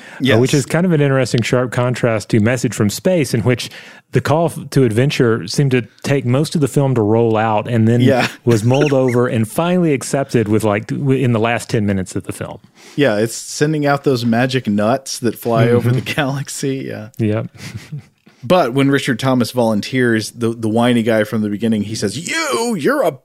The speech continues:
Speaker 2: boy."
Speaker 1: <laughs>
Speaker 2: And he says, uh, and Richard Thomas says, "But the Varda teaches us that each form has its function."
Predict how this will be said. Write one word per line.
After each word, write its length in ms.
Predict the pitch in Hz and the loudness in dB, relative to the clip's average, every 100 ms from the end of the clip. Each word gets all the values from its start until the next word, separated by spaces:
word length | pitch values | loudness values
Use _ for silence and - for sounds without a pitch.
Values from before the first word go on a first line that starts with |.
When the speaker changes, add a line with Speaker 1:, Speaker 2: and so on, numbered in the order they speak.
| - | -2
Speaker 2:
boy." 720 | 330 247 185 147 117 92 80 - - | 2 4 4 2 0 -2 -6 -10 -10
Speaker 1:
<laughs> 200 | - 143 | -4 -2
Speaker 2:
And 380 | 127 110 107 101 | 0 0 0 -2
he 300 | 98 - 104 | -6 -6 -8
says, 400 | - 107 98 87 | -4 -2 -2 -2
uh, 260 | 104 90 82 | -4 -4 -4
and 380 | 123 117 113 110 | -2 -2 -2 -2
Richard 300 | 113 113 98 | -2 -4 -4
Thomas 280 | 120 110 | -2 -2
says, 280 | - 110 98 | -2 -4 -4
"But 160 | 110 113 | -6 -6
the 60 | |
Varda 360 | 104 139 180 180 | 0 2 2 0
teaches 460 | - 185 180 127 95 | -2 -6 -2 -4 -4
us 220 | - - | -8 -4
that 180 | 104 - | -6 -4
each 240 | 135 151 | -8 -8
form 400 | - 143 143 117 | -4 -2 0 0
has 260 | 104 110 107 | -2 -4 -4
its 180 | 101 - | -6 -4
function." 600 | 113 107 - 78 85 | -2 -2 -4 -10 -12